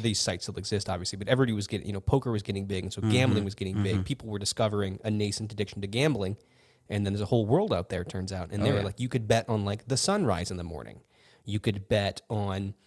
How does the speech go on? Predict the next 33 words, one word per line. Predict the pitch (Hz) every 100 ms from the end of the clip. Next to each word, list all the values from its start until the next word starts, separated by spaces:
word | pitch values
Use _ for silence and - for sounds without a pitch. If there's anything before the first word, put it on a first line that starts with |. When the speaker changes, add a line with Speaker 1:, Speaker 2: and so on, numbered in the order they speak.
| _ _ 120
Speaker 1:
like, | 110 101
how | - - 113
many | 113 113
cars | - 143 143 117 101 110 -
would | 117
go | 113 113
across | 107 - 104 -
those | 107
little | 107 110
counter | - 131 139 104 92
things | - 78 53 -
Speaker 2:
Yeah, | 101 101 92 87
yeah. | 92 95
Speaker 1:
on | 104
the | 107
road. | 113 143 120
Like, | 101 -
anything | 147 160 196 - 175 165
that | 143
there | 135
was | 123 113
data | 113 113 107
for | 120 104
that |
was | 95 104
uncertain, | 95 - 107 - 87
there | 82
was | 80
a | 101
bet | 92 80
for | - - 65
it. | -
Speaker 2:
Yep. | 104